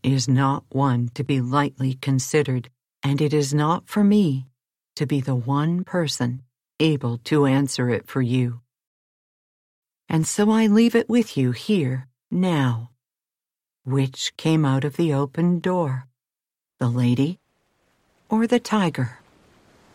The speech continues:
Hmm, I wish I had an answer.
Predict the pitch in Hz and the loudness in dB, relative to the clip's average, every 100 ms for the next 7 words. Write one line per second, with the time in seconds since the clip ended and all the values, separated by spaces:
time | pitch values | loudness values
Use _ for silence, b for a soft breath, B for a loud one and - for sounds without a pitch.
0 | _ - - - - - - - 165 143 | _ -20 -20 -20 -20 -20 -12 -2 0 2
1 | 113 - - - - - 147 143 147 156 | -2 -6 -20 -20 -12 -4 -2 -2 -4 -4
2 | - - 180 160 165 185 214 190 175 - | -4 -4 -4 -4 -4 0 2 2 -2 -4
3 | 180 - | -6 -6